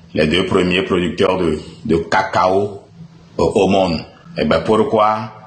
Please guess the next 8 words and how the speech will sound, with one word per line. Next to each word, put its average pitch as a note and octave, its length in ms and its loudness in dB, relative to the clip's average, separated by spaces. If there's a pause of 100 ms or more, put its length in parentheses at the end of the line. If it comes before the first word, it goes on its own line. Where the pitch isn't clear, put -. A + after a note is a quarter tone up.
(300)
eh, - 200 -4
eh, D2 200 -2
les F2+ 280 0
usines G2+ 300 0
n'ont E2+ 240 0
pas G#2 480 0 (1000)
installé G2 600 0
d'unités F#2+ 840 -2